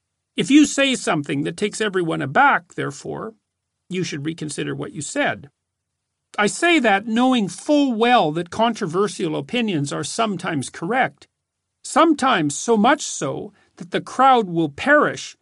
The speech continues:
if it refuses to listen. It is for this reason, among others, that the individual is morally obliged to stand up and tell the truth of his or her own experience. But something new and radical is still almost always wrong.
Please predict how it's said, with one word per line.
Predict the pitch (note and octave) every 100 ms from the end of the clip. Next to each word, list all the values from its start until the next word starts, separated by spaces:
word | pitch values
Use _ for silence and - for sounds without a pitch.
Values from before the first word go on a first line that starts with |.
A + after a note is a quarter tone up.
| -
if | F3+
it | G3
refuses | F3+ F3 A3 G3+ F3+ -
to | F3+
listen. | G3 G#3 - D3+ - _ _ _ _ _ _ _ _
It | G3
is | E3
for | - E3
this | E3+ F3+ -
reason, | A#3 A#3 F3+
among | D#3+ E3 E3
others, | A#3 A3 E3 C#3+ - _ _
that | F3+
the | F3 G3+
individual | A3+ G#3+ F#3+ G3+ F3 D#3+
is | E3 D3+
morally | D#3+ F#3 A3+ A3+ G#3+ G#3
obliged | G3+ C#3 F3 G3+ F3+ D3+ C3 -
to | -
stand | D3 - A3+ A3+ G#3
up | F3 F3 -
and | F3+ D3
tell | G#3+ G#3+
the | F3+ D3+
truth | - C4 A3 E3+
of | E3 D3
his | G3 G#3 G#3+
or | E3 D3
her | G#3 G3+
own | G#3 F#3+ F3+
experience. | D3+ - - F#3+ E3 D3+ - - - _ _ _ _ _ _ _ _
But | F3 E3+
something | B3+ B3 F3+ D#3+
new | G#3 A3 G3+
and | D3+
radical | D3+ F#3 G3 E3+ D3
is | D3
still | - - C4 A3+
almost | D3+ G#3+ F3+ E3+ C#3+ -
always | - G#3+ G3+ D#3+ D#3+ -
wrong. | E3 G3+ F3+ D#3 E3+